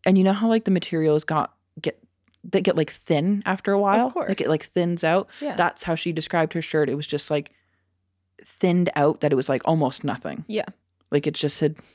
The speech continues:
Speaker 1: almost
Speaker 2: Like, it's just,
Speaker 1: vanished.
Speaker 2: it's wearing away.
Speaker 1: It's
Speaker 2: Yeah.
Speaker 1: wearing away completely. So he took everything from her. So now she was just completely nude, chained up.
Speaker 2: <sighs>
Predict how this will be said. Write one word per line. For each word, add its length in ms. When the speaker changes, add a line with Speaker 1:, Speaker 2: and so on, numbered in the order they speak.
Speaker 1:
almost 120
Speaker 2:
Like, 200
it's 60
just, 180
Speaker 1:
vanished. 240
Speaker 2:
it's 140
wearing 400
away. 320
Speaker 1:
It's 180
Speaker 2:
Yeah. 120
Speaker 1:
wearing 160
away 180
completely. 560
So 340
he 160
took 380
everything 560
from 180
her. 220
So 160
now 260
she 200
was 180
just 340
completely 720
nude, 440
chained 320
up. 180
Speaker 2:
<sighs> 60